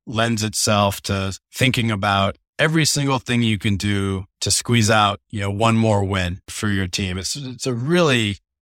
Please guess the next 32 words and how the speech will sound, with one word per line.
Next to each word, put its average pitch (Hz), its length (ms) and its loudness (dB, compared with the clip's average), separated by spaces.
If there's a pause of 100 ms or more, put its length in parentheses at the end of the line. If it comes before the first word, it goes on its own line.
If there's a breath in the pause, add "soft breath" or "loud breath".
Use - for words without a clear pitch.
(400)
competitive, 117 840 2 (340)
uh, 101 640 0
environment 104 720 2 (120)
in, 104 240 -4
in, 107 340 -4
in 107 160 2
Major 101 280 2
League 95 180 -2
Baseball. 95 640 0
And 98 120 0
it's, 104 260 -4
and 117 120 -4
it's 107 140 -2
a 107 60 -2
closed, 117 600 0
it's - 200 -6
a 110 40 -4
closed 123 380 2
system, 92 480 -4
right? 101 120 -2
It's 90 100 -4
a 101 80 -2
zero 120 300 4
sum 110 300 2
game. 107 240 0
If 92 140 -6
you 117 120 -2
wanna 120 220 0
win 110 320 0
three 120 220 -4
more 113 240 0
games, 104 480 -2